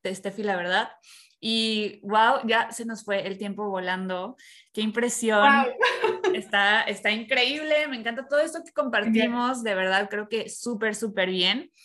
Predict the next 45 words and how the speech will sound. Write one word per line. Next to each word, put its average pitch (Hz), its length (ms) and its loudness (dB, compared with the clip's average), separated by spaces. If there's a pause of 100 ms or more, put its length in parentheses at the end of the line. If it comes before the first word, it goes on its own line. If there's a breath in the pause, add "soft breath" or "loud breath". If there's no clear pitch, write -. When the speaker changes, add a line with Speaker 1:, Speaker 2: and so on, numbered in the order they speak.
(400 loud breath)
Speaker 1:
Y, 254 560 0
pues, 247 320 0 (260 loud breath)
bueno, 254 380 0
tal 233 160 2
vez 254 340 0 (220)
por 226 140 2
este 226 220 -2
episodio 220 500 0
es 208 180 2
toda 196 140 0
la 214 60 -2
información 185 680 -6
con 208 180 -2
Estefi, 247 520 -2
pero 220 240 -2
si - 160 -12
quieren 185 280 -4
conocer 185 400 -4
un 190 100 -4
poquito 190 320 -10
más 190 220 -2
tanto 185 300 -6
de 180 160 0
ella 202 340 2 (220 loud breath)
como 240 320 -2
si 214 160 -8
quieren 202 240 0
como 190 220 -6
que 185 80 -4
algún 185 320 -4
otro 185 360 -2
episodio, 190 720 -4 (300 loud breath)
eh, 185 460 -2
a 175 100 0
nosotros 190 320 -10
nos 202 120 -10
pueden 196 200 -4
escribir, 254 480 -6
pero 202 160 -2
directamente, 202 560 -4
Estefi, 233 340 -4
¿dónde 226 200 -2
te 208 100 -10
pueden 202 220 -4
encontrar? 170 420 -8